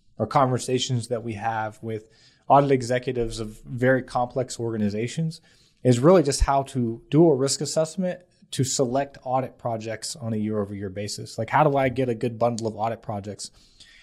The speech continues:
When you are given the complexity of those, those systems that you are part of as an executive, h-, how are you choosing projects? Like, how did you know where to dedicate your resources?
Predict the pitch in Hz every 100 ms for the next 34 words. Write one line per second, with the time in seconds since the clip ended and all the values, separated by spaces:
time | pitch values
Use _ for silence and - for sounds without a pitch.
0 | - 135 147 175 185 156 - - 147 139
1 | 170 160 143 135 131 139 - 135 123 120
2 | 123 117 - - 127 117 135 - 127 110
3 | 120 110 123 127 - 120 113 110 110 107
4 | 110 107 113 113 123 110 104 _ _ _
5 | - - - 175 220 180 165 180 156 123
6 | 127 131 95 - 117 139 151 143 143 135
7 | 135 127 117 123 120 131 113 107 113 113
8 | 110 104 - 107 -